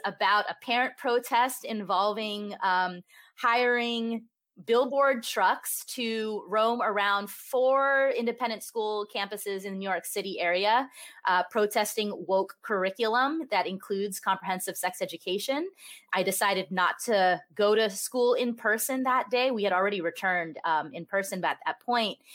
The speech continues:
um, because I had already been randomly street harassed outside of my school building. So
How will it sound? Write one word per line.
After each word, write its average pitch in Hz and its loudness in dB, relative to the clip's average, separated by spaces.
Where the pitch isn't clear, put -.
um, 185 4
because 202 -2
I 185 2
had 208 4
already 208 2
been 196 -2
randomly 254 2
street 196 -6
harassed 165 2
outside 180 2
of 180 -4
my 170 -4
school 175 -6
building. 160 -4
So 180 0